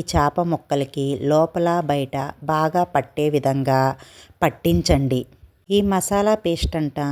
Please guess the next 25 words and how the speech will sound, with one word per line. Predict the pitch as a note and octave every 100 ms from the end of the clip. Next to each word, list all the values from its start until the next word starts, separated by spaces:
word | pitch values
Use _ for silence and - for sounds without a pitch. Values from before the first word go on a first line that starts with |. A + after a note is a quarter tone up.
| C#3 _ E3
ఈ | E3 -
చేప | C#3 C3+ F#3
ముక్కలకి | F3 - D3 - C#3+ - D3+
బాగా | D3 E3 F#3+ -
పట్టే | C3+ - D3
విధంగా | D3 C#3 C#3+ G3+ -
పట్టించాలి. | D#3 - D#3+ D#3+ C3+ A#2+ B2 - - - _ E3+
మిగతా | F3 F3+ F#3+ G#3+ - D#3+ D3+
అన్ని | D#3+ F3+ F#3
చేప | C#3+ C3 F3 E3+
ముక్కలకు | D3 - C#3 C#3 -
కూడా | C3 C3+ C3 C3 E3
ఈ | E3+ D#3+
మసాలా | C#3+ E3+ E3+ F3+ F3
పేస్ట్ | C#3 - C3+
అనేది | C3 C3 C3+ C3 C#3+ - - - - C#3+
బాగా | C3+ C3+ E3+ F#3 -
పట్టించి | B2 - D3+ D3 - B2+ B2 - D#3 F3+
ఈ | E3+
చేప | C#3+ A#2+ F#3 F3+
ముక్కల్ని | C#3+ - B2+ B2+ C3 C3+ E3
ఒక | E3 C#3+ C3+
గంట | C3+ D3 E3 -
సేపు | C#3+ C#3+ C#3+ C3+ C#3 - - - _ F3
ఫ్రిడ్జ్లో | E3 D3 F3+